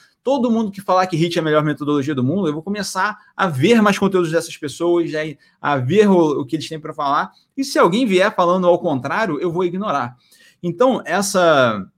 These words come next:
esse, o que eu estou estudando atualmente é justamente essa ideia de você começar a, a ver o lado contrário das coisas. Então, é realmente pegar assim, vamos supor,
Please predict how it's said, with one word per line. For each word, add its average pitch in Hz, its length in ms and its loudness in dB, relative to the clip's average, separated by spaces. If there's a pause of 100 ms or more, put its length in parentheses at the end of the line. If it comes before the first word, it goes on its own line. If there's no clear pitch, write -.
(160)
esse, 147 400 0
o 139 120 0
que 180 100 2
eu 180 100 4
estou 170 460 0
estudando 143 640 -8 (100)
atualmente 147 720 -8 (220)
é 139 100 0
justamente 196 680 -2
essa 185 440 0
ideia 156 580 4
de 123 180 0
você 156 260 -2
começar 214 800 -2 (400)
a, 165 500 -4
a 156 40 -4
ver 135 260 0
o 240 80 8
lado 202 220 4
contrário 175 420 0
das 170 180 0
coisas. 113 440 -4 (240)
Então, 214 280 -4
é 160 140 -2
realmente 233 480 0
pegar 196 240 0
assim, 175 300 -4
vamos 170 180 -4
supor, 127 340 -2